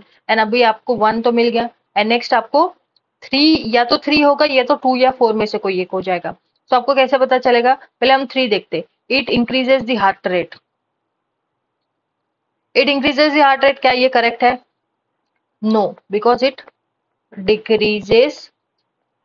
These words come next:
the heart rate। digoxin की यही तो प्रॉपर्टी होती है,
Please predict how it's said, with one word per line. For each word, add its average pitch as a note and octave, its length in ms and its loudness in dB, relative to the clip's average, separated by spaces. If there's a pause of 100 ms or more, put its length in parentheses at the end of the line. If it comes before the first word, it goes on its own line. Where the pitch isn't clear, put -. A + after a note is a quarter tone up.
the G#3 280 -8 (680)
heart F#3 240 -2
rate। F3+ 280 -8 (380)
digoxin A3+ 440 -2
की A#3+ 140 -4
यही A3+ 240 0
तो C4 120 -2
प्रॉपर्टी A3 400 -4
होती A3+ 340 -2
है, D#3+ 80 -8